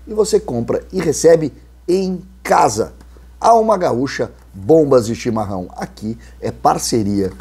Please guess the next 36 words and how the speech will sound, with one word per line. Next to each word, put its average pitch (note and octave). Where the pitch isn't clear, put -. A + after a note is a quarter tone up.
com A2
o F2+
tricolor. E2
Gente, -
vamos C3
lá. D#2
Odorico G3+
Roman D3+
conversou D3+
ontem, B2+
nós, C3
nós D3
estamos E3+
fazendo C3
um -
projeto A2+
lá A2+
na G#2+
Rádio G2+
Pachola, B2+
eu, D3+
o A2
Mário C3
Godoy B2
e -
também A2
o F#2
Farid G2+
Germano F#2+
Filho, C#3+
e -
vamos D3
entrevistar C#3+
Papo -
Gremista, C#3+
papo -